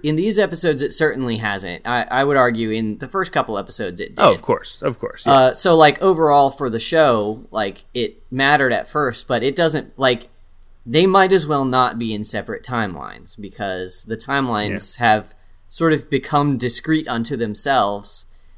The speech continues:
Speaker 1: and they haven't screwed with the past enough in a long, long time to do any kind of, uh, to have any kind of impact. So,
Speaker 2: Mm-hmm.
Speaker 1: uh, because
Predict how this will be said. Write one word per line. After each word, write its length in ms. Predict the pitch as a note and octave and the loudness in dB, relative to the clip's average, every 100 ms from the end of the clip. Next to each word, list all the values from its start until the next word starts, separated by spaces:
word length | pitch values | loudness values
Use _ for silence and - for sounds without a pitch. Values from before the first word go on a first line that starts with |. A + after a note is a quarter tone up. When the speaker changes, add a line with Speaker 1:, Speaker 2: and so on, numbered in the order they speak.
| - | -6
Speaker 1:
and 280 | A#2 A#2 A2 | -2 -2 -2
they 120 | A#2 | -2
haven't 320 | B2+ C#3+ B2 | 0 0 0
screwed 300 | - D3+ C#3+ | -4 -4 -6
with 140 | B2 - | -8 -10
the 60 | |
past 440 | - C3+ C#3+ D#3+ - | -6 -2 -2 -2 -4
enough 280 | A2 G#2 - | -4 -6 -6
in 80 | G#2+ | -8
a 80 | G#2 | -6
long, 280 | A2 A2+ | -4 -4
long 200 | G#2+ G2+ | -4 -8
time 340 | F#2+ B2+ B2 G2 | -6 -4 -2 -4
to 140 | A#2 | -8
do 540 | F#2 - A#2+ A2+ A2 A2+ - - - - - - - - - - | -10 -8 -4 -4 -6 -10 -18 -20 -20 -20 -20 -20 -20 -20 -20 -4
any 240 | D3 D3 C3+ | -2 0 0
kind 240 | C3+ C3 | 0 2
of, 240 | A#2 A2+ - - - - | 0 -2 -10 -20 -20 -10
uh, 240 | A2+ G2+ F#2 | -4 -4 -4
to 100 | - | 0
have 120 | A#2+ | 0
any 140 | A#2+ A#2 | 0 -2
kind 180 | A#2 | -2
of 100 | G#2+ D3+ | -4 -6
impact. 520 | E3+ B2+ F2+ E2 - | -6 -4 -4 -6 -4
So, 540 | - - E3+ C#3 B2 | 0 2 4 2 0
Speaker 2:
Mm-hmm. 260 | A#2 B2+ C3 A#2+ - - - - | -2 -8 -10 -12 -20 -20 -16 -4
Speaker 1:
uh, 360 | B2 A#2+ A2+ | 0 0 0
because 720 | A2+ C#3 E3 F3+ G3+ - - | -4 -6 0 2 4 2 2